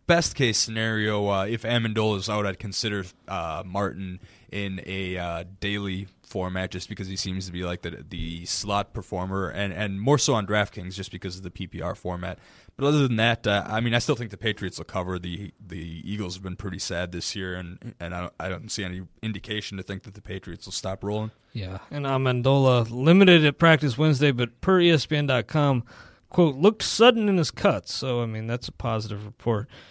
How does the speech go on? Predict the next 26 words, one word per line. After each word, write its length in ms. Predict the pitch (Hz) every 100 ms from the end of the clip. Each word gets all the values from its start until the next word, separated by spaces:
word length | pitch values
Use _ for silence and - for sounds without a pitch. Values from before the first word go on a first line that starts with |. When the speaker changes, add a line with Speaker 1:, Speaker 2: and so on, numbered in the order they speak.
| _ _
Speaker 2:
Colts 320 | - 185 190 170
at 200 | 160 -
Steelers. 840 | - 180 175 175 165 135 - - _ _
Big 180 | 196 190
Ben 260 | 196 196 165
symptom-free. 1040 | - 214 - 170 131 175 180 185 160 127 - - _ -
Uh, 280 | 131 117 117 127 -
you 80 | 143
feel 180 | 170 156
good 180 | 156
about 260 | 160 151 151
him 180 | 156 156
in, 120 | 143
in 120 | 135
this 260 | 135 131 -
passing 400 | - 151 151 165
attack? 260 | 143 160 156
What 100 | 190
about 220 | 214 165
Marcus 340 | 156 170 131
Wheaton? 320 | 131 196 151 117
You 80 |
picking 320 | 120 151 123 131
him 160 | 135
up 180 | 147 147
anywhere? 380 | 160 156 160